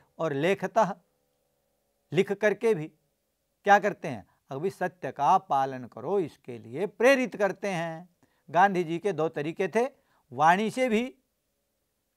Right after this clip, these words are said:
अपने साथ रहने वाले अनुयायी जनों को सत्य का पालन करने के लिए प्रेरित करते थे, और जो दूर बैठे हुए लोग हैं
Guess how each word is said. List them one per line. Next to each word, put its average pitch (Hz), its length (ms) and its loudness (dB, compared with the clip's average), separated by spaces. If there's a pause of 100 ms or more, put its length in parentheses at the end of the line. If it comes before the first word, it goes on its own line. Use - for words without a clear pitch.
(140)
अपने 196 320 0
साथ 208 340 6
रहने 202 280 0
वाले 220 320 4 (640)
अनुयायी 202 440 4
जनों 208 300 0
को 214 300 -2 (540)
सत्य 208 300 0
का 208 160 8
पालन 208 380 2
करने 196 340 -4
के 190 140 -4
लिए 202 160 0
प्रेरित 202 460 -2
करते 208 340 -2
थे, 214 280 -2 (640)
और 220 160 2
जो 208 180 2
दूर 247 300 -2
बैठे 226 320 4
हुए 180 180 0
लोग 165 280 -4
हैं 151 280 -10